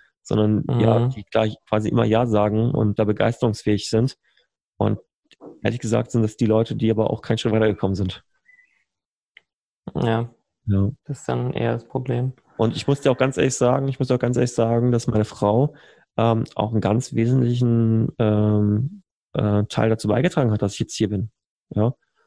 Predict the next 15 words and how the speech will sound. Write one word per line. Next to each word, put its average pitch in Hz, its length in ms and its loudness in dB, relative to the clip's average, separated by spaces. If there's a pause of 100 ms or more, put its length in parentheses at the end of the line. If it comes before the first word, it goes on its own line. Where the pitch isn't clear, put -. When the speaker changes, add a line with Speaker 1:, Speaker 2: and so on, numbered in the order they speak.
(320)
Speaker 1:
Weil 107 160 0
sie 113 240 2
halt 123 140 0
auch - 120 -2
immer 117 180 2
der 113 120 2
Mensch 117 240 0
war, 117 160 2
der 113 120 2
mir 110 100 2
auch 110 40 -2
den 107 100 -2
Rücken 151 200 0
freigehalten 104 560 0
hat. - 280 -4